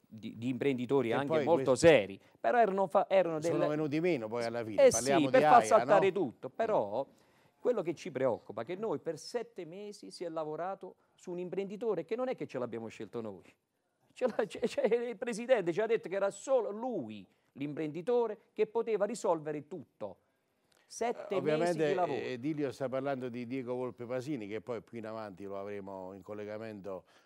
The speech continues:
Speaker 2: eh, telefonico. Ci sono preoccupazioni, eh, tra i lavoratori, anche di quelli,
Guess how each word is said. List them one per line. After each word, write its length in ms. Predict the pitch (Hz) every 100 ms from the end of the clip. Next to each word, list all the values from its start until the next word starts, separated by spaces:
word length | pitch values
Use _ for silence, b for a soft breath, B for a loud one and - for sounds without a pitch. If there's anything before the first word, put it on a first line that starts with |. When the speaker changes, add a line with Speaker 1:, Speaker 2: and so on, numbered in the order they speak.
| b
Speaker 2:
eh, 300 | 98 95 95
telefonico. 760 | 113 104 101 123 92 87 85 - b b _
Ci 160 | 135
sono 260 | 123 175 151
preoccupazioni, 800 | 131 131 135 127 127 - 160 104
eh, 500 | 101 95 92 92 85
tra 140 | 110
i 60 | 113
lavoratori, 560 | 110 110 120 135 123 101
anche 300 | 147 131 127
di 120 | 110
quelli, 460 | 123 147 123 113